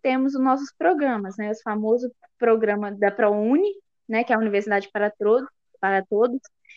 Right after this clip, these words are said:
que é um programa pelo, criado pelo governo federal em dois mil e quatro,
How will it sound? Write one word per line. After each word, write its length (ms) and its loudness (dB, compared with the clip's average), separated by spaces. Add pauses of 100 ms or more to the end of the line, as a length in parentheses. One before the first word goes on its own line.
(320)
que 140 0
é 120 4
um 320 0
programa 680 0 (500)
pelo, 360 2
criado 420 2
pelo 220 2
governo 340 0
federal 360 0
em 20 -4
dois 160 -2
mil 120 -4
e 120 -12
quatro, 360 0